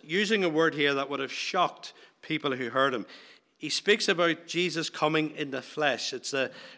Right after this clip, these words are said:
Greek word sarx. The reason why I share that is, it's a crude word, even the sound of it, sarx. In a Greek mindset, which Rome was a part of the Greek culture, anything to do with the flesh, anything that was physical,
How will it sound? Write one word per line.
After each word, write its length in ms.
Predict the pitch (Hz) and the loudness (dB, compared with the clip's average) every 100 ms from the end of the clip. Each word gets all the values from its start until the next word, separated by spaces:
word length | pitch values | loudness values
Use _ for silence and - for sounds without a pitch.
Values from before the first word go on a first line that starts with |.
| _ | _
Greek 380 | - 160 254 - | -4 0 0 0
word 280 | 151 147 143 | 2 2 2
sarx. 720 | - - - - 143 131 - | -2 -2 0 4 4 4 0
The 80 | - | -2
reason 220 | 165 240 | 0 2
why 100 | 208 | 4
I 60 | 147 | 4
share 320 | 123 - 143 | 2 0 2
that 140 | 139 127 | 2 -2
is, 160 | 117 - - - _ - - - | -6 -10 -18 -20 _ -20 -20 -10
it's 220 | 175 - | -4 2
a 180 | 175 156 - | 4 2 -2
crude 480 | - - 220 233 170 | -8 -2 2 2 2
word, 260 | 156 113 | 2 0
even 220 | 170 220 233 | -2 -2 -2
the 80 | |
sound 380 | 175 - 165 165 | 0 0 0 0
of 80 | 147 | -2
it, 120 | 87 - - - | -6 -16 -18 -4
sarx. 1080 | - - - 131 117 - - - - - - _ _ _ _ _ _ _ _ _ _ _ _ _ _ _ _ _ _ - | 2 2 2 -2 -4 -8 -6 -4 -4 -8 -18 _ _ _ _ _ _ _ _ _ _ _ _ _ _ _ _ _ _ -4
In 80 | 180 | 0
a 80 | 175 | 4
Greek 280 | 214 277 | 4 4
mindset, 540 | 202 185 196 196 180 156 | 6 6 6 4 4 4
which 240 | 147 - | 2 0
Rome 300 | 151 165 240 | 2 4 4
was 160 | 175 131 | 2 -2
a 40 | |
part 320 | 120 143 160 | -2 2 4
of 100 | 160 | 4
the 80 | 131 | 0
Greek 260 | 123 139 135 | -2 -4 -4
culture, 460 | 131 113 - 143 - _ _ _ _ _ _ _ _ _ _ _ _ _ - | -4 -4 -4 -8 -10 _ _ _ _ _ _ _ _ _ _ _ _ _ 2
anything 420 | 185 254 240 226 | 4 4 4 2
to 100 | 185 | 2
do 520 | 147 170 170 170 160 135 | 2 4 6 6 6 2
with 180 | 147 - | -2 -4
the 80 | |
flesh, 460 | 127 - 143 117 - | -8 -2 0 0 -4
anything 440 | - 185 214 202 190 | -4 -2 -2 -4 -4
that 180 | 180 143 | -6 -6
was 180 | 135 | -8
physical, 540 | - 165 147 135 110 | -6 -4 -2 -2 -4